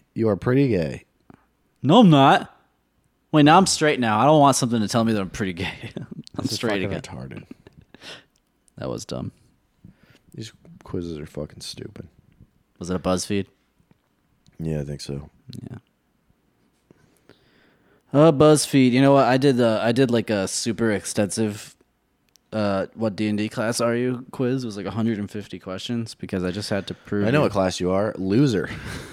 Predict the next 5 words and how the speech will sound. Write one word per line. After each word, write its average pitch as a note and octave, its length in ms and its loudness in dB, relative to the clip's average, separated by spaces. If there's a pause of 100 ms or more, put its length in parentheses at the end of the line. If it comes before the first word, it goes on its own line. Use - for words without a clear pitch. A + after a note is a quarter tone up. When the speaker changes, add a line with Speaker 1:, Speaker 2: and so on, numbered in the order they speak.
(300)
Speaker 1:
<laughs> - 720 -10
Speaker 2:
How'd - 180 -6
you D3 80 0
know? B2 320 0 (680)
<laughs> - 520 -16